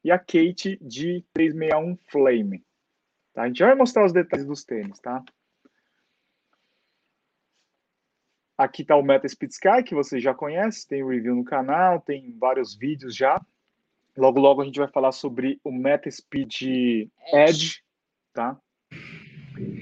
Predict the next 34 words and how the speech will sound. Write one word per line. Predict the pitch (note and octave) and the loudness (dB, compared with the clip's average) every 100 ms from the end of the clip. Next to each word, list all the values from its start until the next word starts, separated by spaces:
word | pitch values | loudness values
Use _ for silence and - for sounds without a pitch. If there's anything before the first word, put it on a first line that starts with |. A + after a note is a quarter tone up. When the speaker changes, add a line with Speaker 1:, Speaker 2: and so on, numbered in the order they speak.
| - - - _ | -16 -20 -20 _
Speaker 1:
Esse | D3 E3 | -4 0
aqui | D#3 E3+ | 2 2
é | |
o | E3 | 2
Fuel | E3+ E3 | 2 0
Cell | D#3 - E3 D#3 C#3+ C3+ A#2 - _ _ _ | -2 2 6 6 4 0 -4 -10 _ _ _
R | D#3 D3 D3 | -10 -8 -10
C | - D#3 - | -8 -10 -8
Elite | D3 C#3+ - | -10 -10 -10
V | A2+ C3 D3+ | -6 -4 -2
dois, | A#2+ C3 F3+ G3 | 2 2 2 -2
uma | C#3+ B2 | -6 -6
pena | C3+ C3 | -4 -6
que | B2+ | -6
não | B2+ B2 | -6 -4
tem | B2 A#2 | -2 -2
no | |
Brasil, | B2 D3 C3+ A2 D3+ G#3+ | 2 2 2 0 -2 0
eu | C3 | 0
acho | B2+ - | 0 -2
que | |
é | A#2+ | -4
muito | A2+ A#2+ C3+ | -4 -8 -10
sucesso. | - B2+ - C3 C#3 D#3+ A#3 B3 - _ _ _ _ _ _ _ _ _ _ - _ _ _ _ | -12 -16 -4 -2 0 -2 -4 -4 -8 _ _ _ _ _ _ _ _ _ _ -20 _ _ _ _
E | C#3 F#3 | 0 2
esse | A#3 | 4
aqui | A3 G#3 G#3+ B3 _ | 2 2 0 -2 _
é | F3+ | 6
o | G3 | 6
três | F#3+ F#3 F#3 D#3+ | 6 4 4 0
meia | F3 F3 E3 | 0 4 4
um | D3+ E3 G3 - _ _ | 4 2 -4 -8 _ _
Flame. | D#3+ D#3+ D#3 B2 G#2+ F#2+ _ _ _ _ | 0 2 2 0 -6 -10 _ _ _ _
Speaker 2:
Uau. | E3+ _ - F#3+ | _ _ -20 -20